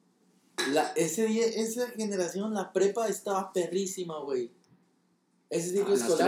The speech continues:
Speaker 2: tres, las tres.
Speaker 1: Nosotros en, nosotros en primero, pues la generación de, pues los de arriba, ya los conocemos, ¿para qué los menciono? Estaba perrísimo, güey. Ahí, ese año conocí el alcohol.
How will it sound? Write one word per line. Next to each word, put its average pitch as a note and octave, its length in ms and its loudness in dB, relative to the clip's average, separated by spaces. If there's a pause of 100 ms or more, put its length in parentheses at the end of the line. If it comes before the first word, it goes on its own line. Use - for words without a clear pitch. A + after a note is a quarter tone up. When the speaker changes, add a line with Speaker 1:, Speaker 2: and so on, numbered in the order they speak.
Speaker 2:
tres, - 160 -6
las A#2 200 -6
tres. A2+ 260 -4 (140)
Speaker 1:
Nosotros G3 500 0 (280)
en, C3+ 240 -6 (540)
nosotros F3+ 420 0
en F#3 160 -4
primero, F3+ 480 -4 (1200)
pues B2+ 300 0
la B2 140 -2
generación A#2+ 420 -8
de, C#3+ 300 0 (840)
pues D#3+ 120 -6
los F#3 160 2
de G#3+ 60 4
arriba, C4+ 340 4
ya A#3 80 6
los C#4 140 0
conocemos, G3 480 -8
¿para - 100 -20
qué F#3 80 -10
los F#3+ 140 -6
menciono? - 380 -14 (1080)
Estaba D#3 400 -2
perrísimo, C3 560 -4
güey. G2+ 280 -8
Ahí, C#3 360 -2 (340)
ese E3 280 2
año F3+ 240 2
conocí C#3 320 -4
el C3 80 0
alcohol. A#2 500 -6